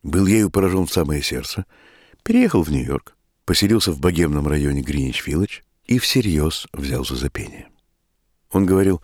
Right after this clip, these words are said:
«Ну, у меня никогда не было рок-настроя. Петь песни под гитару —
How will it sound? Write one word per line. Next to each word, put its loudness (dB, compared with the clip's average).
«Ну, 4
у 4
меня 4
никогда 2
не 4
было 4
рок-настроя. -2
Петь 0
песни 0
под -6
гитару — 0